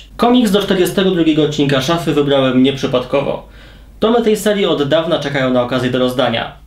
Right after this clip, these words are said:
Dlaczego właśnie Ostatni z mężczyzn? Po pierwsze dlatego, że udało mi się ten komiks kupić w bardzo atrakcyjnej cenie, co ma ogromne znaczenie, ponieważ szafa jest finansowana z mojej własnej kieszeni.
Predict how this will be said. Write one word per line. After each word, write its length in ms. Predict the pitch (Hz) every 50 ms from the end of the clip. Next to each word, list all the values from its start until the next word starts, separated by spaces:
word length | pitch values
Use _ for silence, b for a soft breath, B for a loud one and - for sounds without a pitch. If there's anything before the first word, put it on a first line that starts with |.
| - - B B B B B B B B
Dlaczego 380 | 143 147 160 156 220 214 214 220
właśnie 260 | 214 208 - - 196
Ostatni 340 | 185 - 190 180 180 185 185
z 60 | 170
mężczyzn? 480 | 175 165 165 160 - 196 202 202 220 214 214 B B B B B B B B B -
Po 100 | 170 165
pierwsze 300 | 180 208 208 - - 208
dlatego, 400 | 185 190 180 185 180 185 180 165
że 180 | 147 165 160 151
udało 320 | 156 151 160 165 185 190
mi 80 | 190 185
się 100 | 185 180
ten 160 | 175 170 165
komiks 320 | 165 165 160 160 160 -
kupić 340 | - 175 156 - 165 - 147
w 140 | 135 131 -
bardzo 360 | 156 156 160 156 151 156 139
atrakcyjnej 560 | 143 131 123 123 - - 127 120 117 117 120
cenie, 380 | 117 - 135 143 147 147 151 147 147 B B B B
co 140 | - - 165
ma 80 | 156 156
ogromne 460 | 151 156 139 143 165 175 175 151 131
znaczenie, 520 | 117 120 113 113 120 117 123 139 147 147 151
ponieważ 400 | 170 165 165 160 165 151 151 -
szafa 280 | - 208 196 - 185
jest 120 | 170 165 170
finansowana 520 | - 170 165 160 - 175 160 160 156 151
z 80 | 143 143
mojej 180 | 147 147 139
własnej 300 | 139 143 143 143 139 127
kieszeni. 540 | 123 110 107 - 113 107 - - - - -